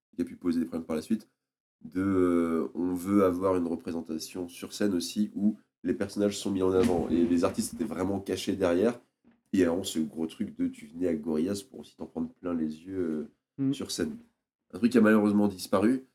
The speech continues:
Speaker 1: Du coup, on va quand même revenir sur le, donc, la genèse. Gorillaz, premier album, qui,
Speaker 2: En deux mille un.
Speaker 1: euh, deux mille, ouais, qui pour moi sent encore quand même vachement Blur.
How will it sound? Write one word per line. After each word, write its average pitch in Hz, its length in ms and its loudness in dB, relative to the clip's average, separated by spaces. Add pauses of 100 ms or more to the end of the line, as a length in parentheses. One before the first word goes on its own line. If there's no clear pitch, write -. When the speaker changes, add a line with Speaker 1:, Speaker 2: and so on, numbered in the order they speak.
(320)
Speaker 1:
Du 120 160 2
coup, 165 160 -2
on 151 120 10
va 120 100 8
quand 113 140 6
même 110 160 8 (280)
revenir 101 320 2
sur 98 240 -8
le, 80 220 0
donc, 78 140 -8 (160)
la 85 100 -4
genèse. 92 460 0
Gorillaz, 101 640 4 (120)
premier 101 320 2
album, 107 500 4 (480)
qui, 180 440 -2
Speaker 2:
En 113 80 0
deux 120 140 10
mille 123 120 8
un. 131 100 8
Speaker 1:
euh, 90 360 0 (100)
deux 98 80 -2
mille, 107 160 6
ouais, 98 180 2 (120)
qui - 260 -8
pour 107 240 -2
moi 120 300 6
sent - 220 -4
encore 104 500 -4
quand 95 80 -2
même 95 260 -2 (100)
vachement 90 440 -8
Blur. 71 340 -8